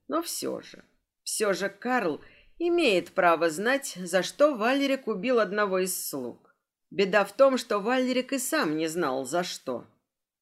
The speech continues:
«Ну, давай, князь, рассказывай, что у вас там получилось». «Ничего. После ничего трупы не остаются.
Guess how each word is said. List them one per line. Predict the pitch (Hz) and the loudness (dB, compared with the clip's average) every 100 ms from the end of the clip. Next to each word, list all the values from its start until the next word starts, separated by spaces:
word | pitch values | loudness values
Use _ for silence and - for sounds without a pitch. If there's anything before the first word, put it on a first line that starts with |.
| _ _ _ | _ _ _
«Ну, | 160 277 349 | 2 6 6
давай, | 302 311 180 175 180 | 8 8 8 6 4
князь, | 180 165 143 117 - - - _ - | 0 -4 -2 -4 -8 -10 -14 _ -6
рассказывай, | 127 233 - 220 214 262 285 165 | 0 0 0 2 2 2 2 0
что | - 180 | 2 2
у | 147 | 2
вас | 143 - | 0 -2
там | 143 131 | -6 -4
получилось». | 165 156 160 - 127 107 - - - _ _ _ _ | -2 -2 -2 -4 -8 -10 -12 -18 -20 _ _ _ _
«Ничего. | 135 131 151 165 180 180 214 175 117 - _ _ _ _ _ - | -14 -8 -4 2 2 2 0 0 -4 -8 _ _ _ _ _ -2
После | 190 208 202 202 196 | 0 2 2 4 4
ничего | 196 202 185 - 170 247 185 - _ - | 4 2 0 2 4 6 4 0 _ -2
трупы | 160 277 269 156 | 2 2 2 0
не | 156 | 2
остаются. | 180 190 233 220 156 123 - - 110 | 0 0 2 2 2 -4 -8 -12 -12